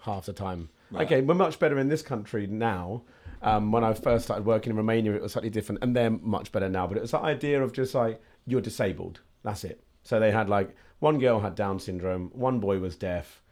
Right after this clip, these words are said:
Speaker 1: one girl had cerebral palsy. They were all the same.
Speaker 2: Yeah.
Speaker 1: They have disability, and they're in a room, and
Speaker 2: Yeah.
Speaker 1: that's it. And it was like, so I was, I wanted to do a drum workshop, and they said, "But they don't understand." I said, "But when I go quicker, they go quicker. And when
Speaker 2: Mm.
Speaker 1: I go slower, they go slower." So they do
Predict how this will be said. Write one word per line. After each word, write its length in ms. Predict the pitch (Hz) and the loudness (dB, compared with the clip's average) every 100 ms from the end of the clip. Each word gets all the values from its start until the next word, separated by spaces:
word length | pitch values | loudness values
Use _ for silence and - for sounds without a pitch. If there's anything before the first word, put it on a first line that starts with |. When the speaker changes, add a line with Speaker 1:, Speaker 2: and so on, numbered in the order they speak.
| _ _ | _ _
Speaker 1:
one 240 | - 135 131 | -4 -2 2
girl 180 | 117 104 | 2 0
had 140 | 98 | -2
cerebral 300 | 104 98 95 | -4 -4 -6
palsy. 500 | 92 98 90 87 85 _ _ | -6 -8 -6 -8 -12 _ _
They 80 | 113 | 2
were 120 | 120 | 4
all 120 | 170 | 6
the 80 | 143 | 4
same. 500 | - 107 98 95 101 - - | 2 0 -2 -4 -6 -12 -16
Speaker 2:
Yeah. 240 | 104 104 - | -12 -12 -2
Speaker 1:
They 140 | 127 | 2
have 140 | 117 107 | 2 0
disability, 600 | 98 101 98 92 90 92 | -4 -6 -4 -4 -4 -4
and 80 | 95 | -4
they're 100 | 95 | -4
in 80 | |
a 40 | 92 | -6
room, 320 | 82 76 76 _ _ 120 | -6 -10 -12 _ _ -6
and 80 | |
Speaker 2:
Yeah. 100 | 107 | -2
Speaker 1:
that's 160 | 107 - | -2 2
it. 140 | 131 | 2
And 80 | 95 | 2
it 80 | 110 | -2
was 120 | 113 | 0
like, 280 | 120 113 117 - - - - - - 139 135 | 2 2 -2 -14 -20 -20 -20 -18 -16 -12 -2
so 120 | 135 | 2
I 40 | |
was, 100 | 120 | 4
I 80 | 123 | 4
wanted 220 | 123 113 | 4 2
to 40 | 110 | 0
do 100 | 113 | -2
a 40 | |
drum 260 | 110 135 120 | 2 4 4
workshop, 460 | 95 104 - 92 | 0 -2 -8 -6
and 80 | 98 | -4
they 100 | 98 | -6
said, 140 | 95 | -4
"But 100 | 107 | -4
they 80 | 110 | -2
don't 160 | 120 113 | -2 -2
understand." 560 | 110 104 139 117 80 - _ _ | -4 -8 -8 -8 -10 -16 _ _
I 40 | 104 | -8
said, 160 | 113 | -4
"But 120 | 104 123 | -2 0
when 100 | 139 | 4
I 140 | 147 | 4
go 180 | 139 131 | 4 0
quicker, 380 | - 123 - 101 | 0 -6 -6 -6
they 180 | 143 | -4
go 140 | 135 - | -4 -8
quicker. 400 | - 92 - 82 - _ | -12 -14 -14 -18 -20 _
And 100 | 107 | -6
when 100 | 117 | -2
Speaker 2:
Mm. 40 | 123 | 0
Speaker 1:
I 80 | |
go 140 | 123 120 | 2 2
slower, 260 | 120 107 | 2 2
they 180 | 107 160 | 4 4
go 140 | 156 101 | 4 0
slower." 260 | - 101 | -2 -4
So 100 | 98 | -2
they 120 | 120 | -2
do 380 | 120 175 165 92 | 2 2 2 0